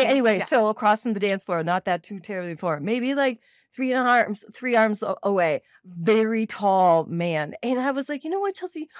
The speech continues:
Speaker 1: We are trying to find," he, you, you wouldn't have thought of him as very attractive, okay? But,
Speaker 2: You're
Speaker 1: like
Speaker 2: like, "I'm trying to find love in a hopeless
Speaker 1: <laughs>
Speaker 2: place."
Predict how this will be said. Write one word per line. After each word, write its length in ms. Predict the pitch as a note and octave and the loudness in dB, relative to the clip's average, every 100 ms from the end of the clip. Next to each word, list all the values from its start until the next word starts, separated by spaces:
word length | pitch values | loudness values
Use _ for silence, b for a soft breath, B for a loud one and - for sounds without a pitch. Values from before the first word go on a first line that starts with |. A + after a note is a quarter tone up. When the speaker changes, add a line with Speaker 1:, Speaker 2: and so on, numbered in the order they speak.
| B | B
Speaker 1:
We 120 | D#4 | -2
are 80 | A4 | -2
trying 440 | - E4+ D4+ C#4+ A3+ | 0 0 2 -2 -6
to 100 | A#3+ | -6
find," 420 | B3 A#3 A3 G#3 | -2 0 -2 -6
he, 160 | - - _ | -18 -20 _
you, 220 | A#3+ C4+ - | -4 -4 -4
you 160 | A#3 B3+ | -2 0
wouldn't 300 | G4+ C5 - | 0 0 -2
have 160 | C4 | -2
thought 260 | - A3+ - | 2 2 2
of 240 | A3 G#3 | -4 -4
him 260 | - A3+ G3+ | -4 -4 -2
as 140 | F#3+ | -4
very 240 | E3+ G#3+ F#3 | 0 0 0
attractive, 360 | E3+ E3 - - | -2 -8 -8 -8
okay? 280 | G3+ A3 A3 b b b _ | -2 0 -2 b b b _
But, 120 | C#4 | 2
Speaker 2:
You're 60 | C4 | 4
Speaker 1:
like 120 | B3+ | 4
Speaker 2:
like, 220 | A#3+ A#3 - | 2 -4 -10
"I'm 120 | A#3+ | -10
trying 200 | C4 A#3+ | -10 -12
to 40 | |
find 200 | A#3+ A3+ G#3 | -10 -10 -8
love 240 | F3+ G3+ | -10 -10
in 80 | F#3 | -14
a 40 | |
hopeless 280 | G3+ A3 A3+ | -8 -8 -6
Speaker 1:
<laughs> 20 | |
Speaker 2:
place." 420 | A#3+ F#3 C4+ - | -4 -2 -2 -6